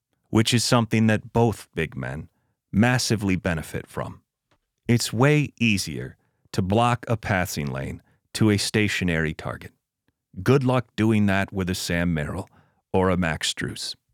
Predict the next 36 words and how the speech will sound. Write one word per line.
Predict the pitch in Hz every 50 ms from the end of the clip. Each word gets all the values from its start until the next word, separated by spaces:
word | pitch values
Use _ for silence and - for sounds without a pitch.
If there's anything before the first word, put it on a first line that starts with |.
| _ _ _ _ _ _ _ _ _ _ -
Consider | - 143 143 127 - - 160 156 147 143
this. | 127 110 90 - - - - - - _ _ _ _ _ _
Last | - 104 123 143 160 160 - - -
year, | 135 131 127 123 117 110 - - _ _ _
the | - 92
Cavaliers | - - 123 127 123 123 123 120 120 110
had | - 107 95 92
the | 98
third | - - - 113 113 113 113 113 110 107 - _
worst | - 98 98 95 95 - - - - _ _
bench | - 92 92 90 -
scoring | - - 90 85 82 85 82
unit | 78 76 76 76 71 65 - - _ _ _ _ _ _ _
in | 101 92 90
the | 87
league, | 73 69 78 - - - - - _ _ _ _ -
around | 110 127 135 135 120 -
twenty-eight | - - 120 117 110 107 107 95 - -
points | - 92 85 80 - -
a | 67
game. | - - 64 65 - - _ _ _ _ _ _ _ _ _ _
This | - 104 202 208 -
season, | - - 87 69 - - - - - - _ _ _ _ - _
the | - 117
Cavaliers | 113 - 170 180 180 180 185 185 170 151 -
are | 151 131 -
up | 131 139 -
to | - 117
twelfth. | - - - 113 101 92 - - - _ _ _ _ _ _ - -
But | 113 117
here's | 120 175 190 190 165 -
the | - 117
crazy | - - 123 107 90 - 76 73
thing. | - - - - - - _ _ _ _ _ _ _ _
This | - 107 151 175 - - -
month, | 131 135 151 175 170 - -